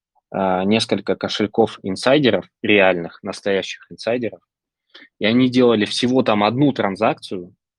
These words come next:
за неделю или за пару дней до дропа, до объявления дропа. Ну, там, одна, по-моему, одна транзакция была на десять тысяч долларов,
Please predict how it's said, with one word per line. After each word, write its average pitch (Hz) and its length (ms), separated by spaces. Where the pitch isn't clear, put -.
за 113 400
неделю 123 560
или 101 140
за 110 160
пару 113 300
дней 107 220
до 101 140
дропа, 123 640
до 113 280
объявления 104 560
дропа. 92 440
Ну, 117 240
там, 87 260
одна, 117 540
по-моему, 147 360
одна 120 240
транзакция 107 540
была 92 200
на 92 140
десять - 360
тысяч 92 220
долларов, 90 360